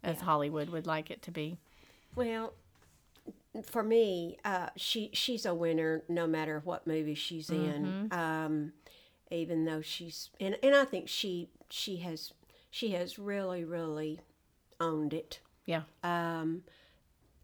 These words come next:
Speaker 2: never anything outlandish do you hear about her, and,
Speaker 1: Mm-hmm.
Speaker 2: uh, she's just, she's been steady.
Speaker 1: Mm-hmm. It was number one at the box office, and it was in the top ten for sixteen weeks.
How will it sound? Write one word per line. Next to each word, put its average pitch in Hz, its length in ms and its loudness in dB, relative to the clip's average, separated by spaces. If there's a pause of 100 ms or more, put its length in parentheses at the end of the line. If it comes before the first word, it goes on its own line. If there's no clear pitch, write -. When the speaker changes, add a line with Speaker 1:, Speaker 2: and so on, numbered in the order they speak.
(100)
Speaker 2:
never 196 380 2
anything 165 1000 0 (340)
outlandish 165 800 -2 (100)
do 175 80 -4
you 160 180 -2
hear 165 300 -4
about 156 300 -6
her, 156 460 -2 (180)
and, 156 440 2
Speaker 1:
Mm-hmm. 185 200 -4
Speaker 2:
uh, 127 360 -4
she's - 320 -8
just, - 420 -6 (220)
she's 185 220 -6
been 185 220 0
steady. 160 680 -2 (160)
Speaker 1:
Mm-hmm. 175 400 0 (760)
It 220 200 0
was 214 340 0 (120)
number 202 260 2
one 202 260 4
at 196 80 -2
the 202 60 -2
box 180 340 4
office, 170 720 -2 (520)
and 180 140 0
it 190 80 0
was 185 140 -4
in 170 120 0
the 165 80 -2
top 175 280 -2
ten 170 240 -2
for 165 140 -6
sixteen 170 560 -6
weeks. - 640 -8